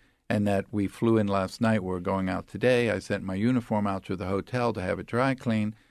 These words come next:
but now the hotel and the cleaner say they can't find it. I had a flight in a few hours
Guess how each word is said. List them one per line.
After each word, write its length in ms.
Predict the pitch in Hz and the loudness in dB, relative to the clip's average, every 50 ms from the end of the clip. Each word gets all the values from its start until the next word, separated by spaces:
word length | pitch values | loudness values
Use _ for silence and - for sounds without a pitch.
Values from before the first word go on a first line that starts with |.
| _ _ _ | _ _ _
but 100 | _ - | _ -2
now 160 | 107 110 113 110 | 2 2 4 4
the 100 | 107 101 | 4 4
hotel 420 | 107 107 101 - - 107 101 98 | 2 0 0 0 -2 -2 0 0
and 80 | 95 92 | -2 -2
the 60 | 87 | -4
cleaner 360 | - - 104 98 95 92 87 | -6 -6 -4 -4 -2 -4 -4
say 220 | - - 101 95 | -6 -4 -4 -4
they 100 | 90 95 | -4 -4
can't 360 | 85 - - 92 90 85 82 - _ | -8 -6 -8 -6 -6 -6 -8 -6 _
find 280 | - 117 110 92 87 | 0 0 0 0 -2
it. 160 | 87 - - - _ _ _ _ _ _ _ - | -6 -8 -8 -12 _ _ _ _ _ _ _ -4
I 40 | |
had 80 | 101 95 | -2 -2
a 40 | 95 | -2
flight 280 | - - 117 117 120 120 | 0 2 4 4 4 4
in 100 | 110 107 | 2 0
a 40 | 98 | -4
few 280 | - - 110 107 101 | 0 2 2 4 4
hours 380 | 95 92 92 95 95 95 - | 4 2 2 0 -2 -2 -6